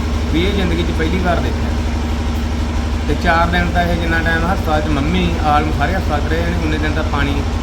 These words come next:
ਰੋਟੀ ਕੁਛ ਵੀ ਨਹੀਂ ਖਾਧਾ, ਠੀਕ ਆ। ਭੈਣ ਆਈ ਵੀ ਸੀ ਤੇ ਭਾਬੀ ਸੀ ਅੰਦਰ, ਇਹ ਘਰ ਵਾਲੇ, ਤੇ ਬਹੁਤ ਉਹਨਾਂ ਨੇ ਬੜਿਆ ਬੜੂ ਕੇ ਵੀ ਉਹ ਕੀਤਾ, ਬਸ ਮੇਰੇ ਕਮਰੇ ਜਾਂਦਾ ਸੀ, ਉੱਥੋਂ ਦਸ ਹੋ ਕੇ ਬਾਹਰ ਆ ਜਾਂਦਾ ਸੀ, ਠੀਕ ਆ ਜੀ। ਇਹ ਤਾਂ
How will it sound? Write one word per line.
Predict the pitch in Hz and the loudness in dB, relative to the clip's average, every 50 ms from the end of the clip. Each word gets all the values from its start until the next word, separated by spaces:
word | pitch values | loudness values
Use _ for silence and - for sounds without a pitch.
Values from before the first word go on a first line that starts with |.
| - - 135 | 0 0 0
ਰੋਟੀ | 139 139 139 147 | 0 0 0 0
ਕੁਛ | 147 - - - - | 0 0 0 0 0
ਵੀ | - - | 0 0
ਨਹੀਂ | - | 0
ਖਾਧਾ, | - - 113 - 123 113 - - - - - - - - - - | 0 0 0 0 0 0 -2 -2 -2 -2 -2 -2 -2 -2 0 0
ਠੀਕ | 127 139 156 170 | 0 0 0 0
ਆ। | 160 151 147 - - | 0 0 0 0 0
ਭੈਣ | 170 170 160 151 147 | 0 0 0 0 0
ਆਈ | 143 147 143 | 0 0 0
ਵੀ | 147 147 139 | 0 0 0
ਸੀ | 143 147 - - - - - - - - - | 0 0 0 0 -2 -2 -2 -2 -2 -2 -2
ਤੇ | - - 165 | 0 0 0
ਭਾਬੀ | 165 156 - 135 131 | 0 0 0 0 0
ਸੀ | 120 127 147 160 160 - - - - - - - - - - - - | 0 2 0 0 0 0 0 -2 -2 -2 -2 -2 -2 -2 -2 -2 -2
ਅੰਦਰ, | 131 135 139 | 0 0 0
ਇਹ | 143 143 143 | 0 0 0
ਘਰ | - - 160 | 0 0 0
ਵਾਲੇ, | 156 147 135 131 - - - - | 0 0 0 0 0 -2 -2 -2
ਤੇ | - | 0
ਬਹੁਤ | - - 131 139 156 160 | 0 0 0 0 0 0
ਉਹਨਾਂ | 170 160 156 160 160 | 0 0 0 0 0
ਨੇ | 160 160 151 | 0 0 0
ਬੜਿਆ | - - 139 135 135 135 | 0 0 0 0 0 0
ਬੜੂ | 131 135 135 135 | 0 0 0 0
ਕੇ | 143 143 | 0 0
ਵੀ | 151 165 | 0 0
ਉਹ | 160 151 143 | 0 0 0
ਕੀਤਾ, | 143 135 - 147 139 | 0 0 0 0 0
ਬਸ | 147 147 147 147 | 0 0 0 0
ਮੇਰੇ | 143 143 151 147 | 0 0 0 0
ਕਮਰੇ | 143 147 147 147 151 151 | 0 0 0 0 0 0
ਜਾਂਦਾ | 143 139 131 131 139 139 | 0 0 0 0 2 0
ਸੀ, | 139 147 147 - - - - - - - - - - - | 0 0 0 0 -2 -2 -2 -2 -2 -2 -2 -2 -2 -2
ਉੱਥੋਂ | 147 147 - 147 151 143 139 - - - - - - - - - - 135 131 | -2 0 0 0 0 0 -2 -2 -2 -2 -2 -2 -2 -2 -2 -2 -2 -2 0
ਦਸ | 135 135 135 135 135 135 | 0 2 2 2 0 0
ਹੋ | 135 | -2
ਕੇ | 131 139 | -2 -2
ਬਾਹਰ | 120 117 110 113 117 | -2 -2 -2 -2 0
ਆ | 127 | 0
ਜਾਂਦਾ | 131 123 113 110 110 | 0 0 0 0 -2
ਸੀ, | - - - - - - - - - - - - - - - - - - - - - - - - - - - - - - - - - - - - - - - - - - - - | -2 -2 -2 -2 -2 -2 -2 -2 -2 -2 -2 -2 -2 -2 -2 -2 -2 -2 -2 -2 -2 -2 -2 -2 -2 -2 -2 -2 -2 -2 -2 -2 -2 -2 -2 -2 -2 -2 -2 -2 -2 -2 0 0
ਠੀਕ | 135 135 | 0 0
ਆ | 160 | 0
ਜੀ। | 160 160 | 0 0
ਇਹ | 165 170 175 - - | 0 0 0 0 0
ਤਾਂ | 160 | 0